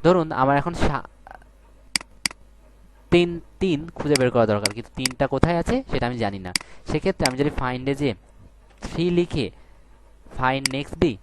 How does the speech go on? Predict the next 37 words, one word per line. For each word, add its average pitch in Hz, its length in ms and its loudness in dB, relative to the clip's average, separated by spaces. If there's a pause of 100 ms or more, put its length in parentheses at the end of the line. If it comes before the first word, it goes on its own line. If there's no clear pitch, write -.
তবে 120 140 2
দেখতে 127 260 4
পাবেন 151 300 4 (200)
তিন 147 200 -2
লেখাটা 135 380 0
সক্রিয় 131 400 2
হয়ে 110 100 6
যাচ্ছে, 107 180 0
আর 117 100 0
তিনটা 123 400 0 (340)
একটা - 320 -2
কালো 127 280 6
রঙের 113 260 2
হয়ে 104 160 2
যাচ্ছে। 98 260 -4 (140)
এখন 120 160 -6
যদি 156 120 2
আমি 165 80 0
এটা 170 160 2
কেটে 170 200 0
দিই, 151 180 -6 (100)
দেখতে 123 240 0
পাবেন 147 260 4 (320)
আর 135 160 4 (120)
কোনোটাতে 165 440 4
না, 107 100 0
শুধুমাত্র 165 480 -2
এই 190 60 2 (240)
তিনটাই 156 680 0 (460)
কালো 127 220 6
হয়ে 123 160 2
আছে। 104 300 -2
অর্থাৎ 131 440 0
আমি 123 200 -2 (100)
তিনটা 135 300 -2
চেয়েছি, 147 400 0
তাই 143 160 -4